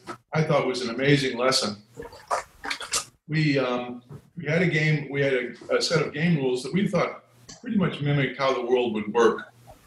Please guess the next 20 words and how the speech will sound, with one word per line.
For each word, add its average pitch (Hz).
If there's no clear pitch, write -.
Um, 127
and 175
within, 202
you 160
know, -
a -
half -
a 180
decade 139
of 143
the 127
war 160
being 147
over, 139
the 165
supply 180
lines 170
were 156
opened 170
again 135